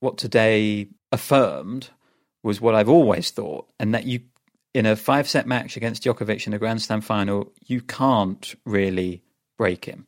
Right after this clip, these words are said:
You've got to have ways to go round him rather than through him. And that's why I've always felt like Federer's had a chance against Djokovic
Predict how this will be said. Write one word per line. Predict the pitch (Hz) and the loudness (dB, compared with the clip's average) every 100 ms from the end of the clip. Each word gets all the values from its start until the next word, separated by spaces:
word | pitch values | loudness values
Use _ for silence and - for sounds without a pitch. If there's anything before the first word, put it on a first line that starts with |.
| _ _ _ _ | _ _ _ _
You've | 117 110 | -10 -6
got | - 123 - | 0 -2 0
to | 127 | -6
have | 117 110 104 104 - _ _ - | 0 2 2 -2 -20 _ _ 0
ways | 113 107 104 | 2 4 2
to | - | -4
go | 110 104 | 0 0
round | 104 107 110 98 95 | 2 2 2 0 -2
him | - 82 120 | -6 -10 -4
rather | 107 95 101 | 0 0 -2
than | 98 98 | -4 -6
through | - 113 104 | -2 0 0
him. | 82 - _ _ _ _ _ _ _ - | -4 -14 _ _ _ _ _ _ _ -6
And | 123 117 104 95 92 - | -2 0 0 -2 -4 -2
that's | 120 - | -2 0
why | 120 107 | 4 4
I've | 101 | 4
always | 110 117 107 - | 2 2 2 2
felt | 110 104 | 2 2
like | 107 98 104 - | 2 0 0 -8
Federer's | - - 117 107 101 101 | -10 0 2 2 0 0
had | 113 | -2
a | 101 | -2
chance | 98 - - 139 135 85 80 - - | -2 -2 0 2 2 0 -6 -10 -10
against | 98 92 - | -10 -12 -8
Djokovic | 110 - 120 - - - - | -8 -8 -10 -12 -12 -16 -20